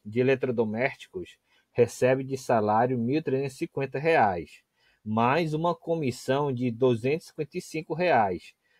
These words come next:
por eletrodoméstico vendido. Sabendo que seu salário em um mês foi de dois mil trezentos e setenta reais,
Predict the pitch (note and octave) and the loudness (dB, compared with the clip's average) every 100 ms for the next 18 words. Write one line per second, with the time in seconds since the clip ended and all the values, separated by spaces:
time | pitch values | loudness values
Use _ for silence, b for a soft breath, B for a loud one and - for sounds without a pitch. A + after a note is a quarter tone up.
0 | _ - C3+ C3+ C#3 C#3 C3+ C3 B2 C#3+ | _ 4 6 6 4 2 2 0 0 -2
1 | - D#3 C3+ F3 C#3+ A#2+ A2+ E2 D#2 - | -4 -8 -4 -4 -4 0 0 -2 -10 -12
2 | _ _ _ _ - C#3+ A#2+ A#2 E3+ F#3+ | _ _ _ _ 0 2 4 2 2 0
3 | F3 - F3+ - B2+ A2+ C3+ C#3 A2 G#2 | -6 -2 0 2 4 6 6 6 2 -4
4 | - D3+ F3 A#2 A#2+ C#3+ B2+ - - B2+ | -6 -4 -2 0 4 6 6 2 -4 2
5 | B2+ A#2 A#2+ A2+ G#2 B2 A2+ A2+ D#3 E3 | 2 2 -2 -2 0 0 0 -2 -2 -2
6 | C#3 C3 A#2 G2+ - C3+ C3+ G2 G2+ G2 | -4 -4 -2 -4 -2 -4 -2 -2 0 2
7 | B2 B2+ G#2 - | 4 4 2 -4